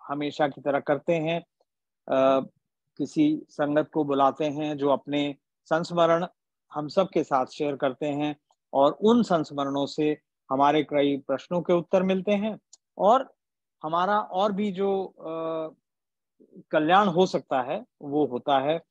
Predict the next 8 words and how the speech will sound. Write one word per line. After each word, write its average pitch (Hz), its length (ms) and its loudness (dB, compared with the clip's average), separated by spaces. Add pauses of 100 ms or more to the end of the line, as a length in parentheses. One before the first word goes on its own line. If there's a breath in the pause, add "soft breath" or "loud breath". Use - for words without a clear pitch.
(380)
क्योंकि, 139 380 0 (640)
अ, 127 380 -10 (180)
यही 165 300 4
प्रथा 143 600 0 (400)
गुरुजी 156 340 2
के 139 200 -4
समय 127 320 -6
से 143 260 -6